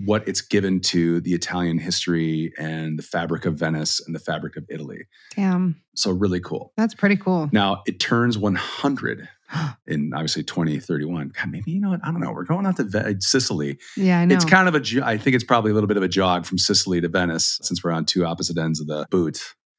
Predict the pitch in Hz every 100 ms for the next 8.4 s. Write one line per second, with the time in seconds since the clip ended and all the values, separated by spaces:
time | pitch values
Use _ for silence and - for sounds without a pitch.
0 | - - 90 90 107 120 123 135 127 113
1 | 107 87 78 73 73 - 92 92 92 90
2 | 107 95 85 80 - 73 73 - 73 69
3 | - 87 90 87 92 95 92 80 76 76
4 | 73 - - - - - 78 76 - 78
5 | 76 80 73 76 71 - 87 - 87 87
6 | 85 - 78 80 78 78 - - 87 87
7 | - 82 80 76 - _ _ _ _ -
8 | 87 80 82